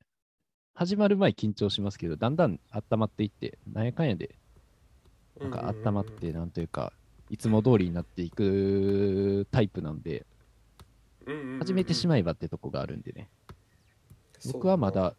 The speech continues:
Speaker 1: 大丈夫だったと思います。まあ、初めは本当に言-、
Speaker 2: き-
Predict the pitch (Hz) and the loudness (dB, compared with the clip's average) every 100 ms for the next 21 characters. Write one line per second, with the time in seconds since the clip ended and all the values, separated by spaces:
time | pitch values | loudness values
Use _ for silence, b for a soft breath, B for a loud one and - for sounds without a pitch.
0 | - 98 95 110 92 82 - - - - | -10 -2 0 0 -2 -2 -6 -12 -12 -12
1 | - - - - 104 143 156 156 151 127 | -16 -16 -14 -8 2 2 6 8 8 6
2 | 98 98 92 104 98 | 2 -2 -2 -4 -6